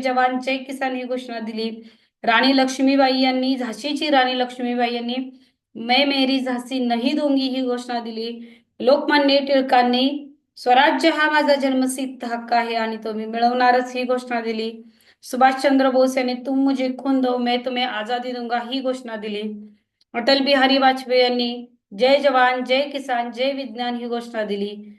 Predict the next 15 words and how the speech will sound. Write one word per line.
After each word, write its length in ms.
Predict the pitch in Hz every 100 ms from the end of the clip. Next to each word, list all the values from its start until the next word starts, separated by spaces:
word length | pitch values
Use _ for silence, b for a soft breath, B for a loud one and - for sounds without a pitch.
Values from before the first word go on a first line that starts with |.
| _ -
महात्मा 440 | 226 254 262 269
गांधीजींनी 680 | 262 247 247 262 254 247 254
चले 280 | - 247 254
जावची 340 | 277 285 277 269
घोषणा 380 | 254 247 247 226
दिली, 320 | 214 208 202 202 - _ _ -
पंडित 360 | 240 240 269
जवाहरलाल 420 | 269 262 262 262
नेहरू 300 | 262 254 247
यांनी 280 | 254 247 247 262
आराम 360 | 214 247 254 262 240
हराम 280 | 247 277 285
ह्याची 320 | 269 269 262
घोषणा 360 | 240 233 220 214
दिली. 280 | 202 196